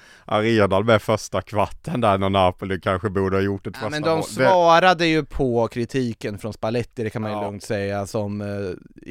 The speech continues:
Speaker 2: ifrågasatte fansen för deras protest de hade genomfört i samband med, eh, fyra noll-förlusten tidigare i ligan, eh, mot ledningen, men de skulle ha försonats på ett eller annat sätt, och sen så var det ju lite mer tryck igen på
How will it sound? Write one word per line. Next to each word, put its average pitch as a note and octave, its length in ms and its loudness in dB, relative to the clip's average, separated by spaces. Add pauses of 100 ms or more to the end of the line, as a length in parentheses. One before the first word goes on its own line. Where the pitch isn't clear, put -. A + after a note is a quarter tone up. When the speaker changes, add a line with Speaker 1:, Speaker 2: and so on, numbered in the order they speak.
(120)
Speaker 2:
ifrågasatte A2+ 800 -4
fansen A2 480 -6
för G#2 100 -12
deras G2+ 220 -8
protest - 460 -8
de G2 140 -10
hade F#2 220 -10
genomfört F#2+ 580 -10
i F2+ 140 -10
samband F#2 380 -10
med, F#2 260 -12 (520)
eh, F#2+ 260 -12
fyra G2+ 260 -6
noll-förlusten G2 720 -6
tidigare F#2+ 340 -8
i G2 60 -8
ligan, G#2 580 -6 (420)
eh, F#2+ 240 -14
mot F#2+ 280 -12
ledningen, G#2+ 520 -6
men G#2 80 -8
de G#2 80 -10
skulle G#2 180 -10
ha F#2+ 60 -10
försonats C3+ 480 -4
på C3 120 -4
ett A#2+ 160 -4
eller B2 100 -2
annat A#2 180 -4
sätt, A#2+ 280 -6
och G#2+ 100 -10
sen G#2+ 220 -6
så G#2 220 -8
var G2+ 200 -6
det G2 60 -8
ju G2 60 -8
lite G2 220 -10
mer G2 120 -10
tryck - 280 -12
igen A2+ 260 -4
på G#2+ 260 -6